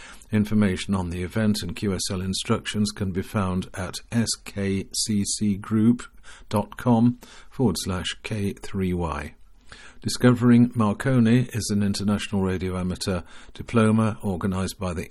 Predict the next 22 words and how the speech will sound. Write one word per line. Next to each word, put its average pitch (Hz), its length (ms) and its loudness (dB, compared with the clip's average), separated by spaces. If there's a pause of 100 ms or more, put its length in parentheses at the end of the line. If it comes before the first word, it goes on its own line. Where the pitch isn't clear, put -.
A 101 240 -4
R 92 260 -4
I 92 140 -4
Radio 92 500 -2
Club 87 300 -6
at - 100 -10
Fidenza 98 1080 -2
in 90 320 -6
Italy, 107 520 0 (420)
commemorating 104 600 2
the 92 60 -2
hundred 90 360 -2
fiftieth 123 480 0
anniversary 95 560 -2
of 95 60 -6
the 90 80 -6
birth 90 260 -2
of - 80 -10
the 78 80 -6
great 90 340 -4
Italian 92 460 -4
scientist 107 720 0